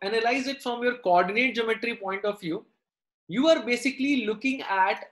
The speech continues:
a hyperbola which is slightly shifted to the right by five units, correct? So it is a standard form which is shifted by five units to the right, correct? Right? So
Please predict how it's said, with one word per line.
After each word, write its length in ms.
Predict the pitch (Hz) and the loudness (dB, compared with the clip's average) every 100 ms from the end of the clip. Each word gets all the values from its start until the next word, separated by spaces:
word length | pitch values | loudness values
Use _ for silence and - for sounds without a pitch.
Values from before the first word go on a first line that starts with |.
| - | 0
a 180 | 202 226 | 4 4
hyperbola 920 | - 175 190 262 254 220 151 175 190 | 4 2 4 2 2 2 2 2 0
which 180 | 196 - | 0 -2
is 180 | 233 - | -6 -2
slightly 480 | 226 240 254 294 | 0 0 0 2
shifted 720 | 262 - 269 - - 294 254 | 2 2 0 -2 -2 -2 0
to 100 | 262 254 | -2 2
the 140 | 247 | 4
right 340 | 180 196 208 202 | 4 2 2 2
by 120 | 208 | 4
five 280 | 196 160 156 | 4 2 0
units, 460 | 135 113 - - _ _ _ _ _ _ _ _ _ - | -4 -10 -14 -18 _ _ _ _ _ _ _ _ _ -6
correct? 260 | 214 269 - _ _ _ _ _ | -4 -4 -10 _ _ _ _ _
So 140 | - 269 | 0 2
it 140 | 294 | 4
is 100 | 311 | 6
a 100 | 294 | 4
standard 560 | 294 240 226 254 320 302 | 4 -2 0 0 -2 0
form 300 | 254 233 240 | 0 0 0
which 160 | 240 | -2
is 80 | 254 | -2
shifted 540 | - 269 262 311 294 | 0 -2 -2 -4 -2
by 120 | 269 254 | 0 2
five 300 | 233 214 202 | 2 2 2
units 600 | 202 180 226 - - _ 220 | -4 -4 -10 -12 -12 _ -4
to 80 | 214 | 2
the 100 | 175 | 4
right, 320 | 131 - - _ _ _ _ _ _ _ _ _ _ _ - | 2 -2 -16 _ _ _ _ _ _ _ _ _ _ _ -4
correct? 300 | 269 - _ _ _ _ _ _ | -4 -4 _ _ _ _ _ _
Right? 200 | 247 330 - _ _ - - - - | -6 -6 -10 _ _ -20 -20 -20 -8
So 480 | - 311 277 - | 2 4 4 -2